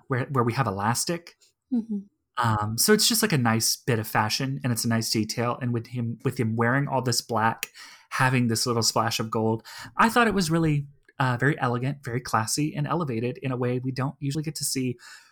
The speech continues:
Speaker 1: Mister Gold be when
Speaker 2: Yeah.
Speaker 1: he's Mister Gold. Uh, and also just nice for the show. I was like, "Oh,
Speaker 2: Yeah.
Speaker 1: good. This looks good. This is a stylish thing that I would like to see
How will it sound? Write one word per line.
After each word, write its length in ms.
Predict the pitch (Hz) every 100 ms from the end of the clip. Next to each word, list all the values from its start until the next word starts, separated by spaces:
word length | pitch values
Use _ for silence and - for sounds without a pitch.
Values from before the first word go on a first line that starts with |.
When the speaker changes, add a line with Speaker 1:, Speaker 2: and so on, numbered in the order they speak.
| _
Speaker 1:
Mister 320 | 151 180 - 135
Gold 440 | 196 233 139 139 - 139
be 400 | 127 113 139 - -
when 160 | 139 139
Speaker 2:
Yeah. 60 |
Speaker 1:
he's 140 | 147 143
Mister 240 | 131 -
Gold. 400 | - 190 127 147 - - - - -
Uh, 360 | 127 117 107 - _ _ _ _ -
and 160 | 185
also 280 | 180 180 196
just 400 | 175 190 - - _ _ _ _ - _
nice 400 | 294 311 - -
for 120 | -
the 100 | 208
show. 300 | 214 202 135
I 60 | 120
was 140 | 151
like, 120 | 175 185
"Oh, 80 | 247
Speaker 2:
Yeah. 40 |
Speaker 1:
good. 360 | - 165 127 139
This 180 | 185
looks 160 | 233 226
good. 380 | 151 160 175 120
This 160 | 131 180
is 120 | 147
a 60 |
stylish 540 | 127 - 147 156 156 -
thing 200 | 151 139
that 100 | 123
I 120 | 123 139
would 160 | 127
like 160 | 123 117
to 80 | 117
see 380 | - 127 123